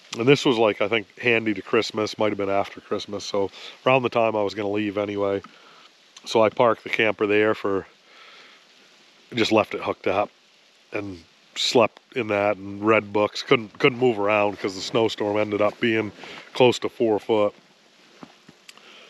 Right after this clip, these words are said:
And through some game of telephone,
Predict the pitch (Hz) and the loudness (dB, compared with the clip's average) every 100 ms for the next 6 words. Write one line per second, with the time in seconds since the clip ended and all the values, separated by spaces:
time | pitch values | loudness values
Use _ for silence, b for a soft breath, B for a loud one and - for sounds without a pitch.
0 | B B _ - 110 107 - _ - - | B B _ -2 0 -2 -10 _ -20 0
1 | 143 143 127 - 147 139 120 139 135 107 | 6 8 8 4 2 2 2 2 2 0
2 | 101 - 135 123 117 110 104 104 | -2 -2 2 4 4 2 0 -4